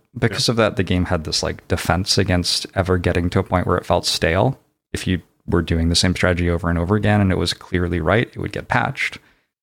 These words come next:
Speaker 1: And if it wasn't clearly right, well, then you needed to change your strategy and do something else. So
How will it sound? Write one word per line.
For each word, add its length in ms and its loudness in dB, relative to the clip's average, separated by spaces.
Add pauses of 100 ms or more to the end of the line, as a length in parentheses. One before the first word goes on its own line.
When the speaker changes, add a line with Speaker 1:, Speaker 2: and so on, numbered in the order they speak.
(100)
Speaker 1:
And 260 0 (240)
if 160 -6
it 100 -14
wasn't 300 2
clearly 320 -2
right, 260 2
well, 160 0
then 280 -4
you 140 -8
needed 380 -8
to 80 -2
change 280 -6
your 80 -6
strategy 360 -2
and 80 -2
do 80 -4
something 300 0
else. 380 -4
So 280 -4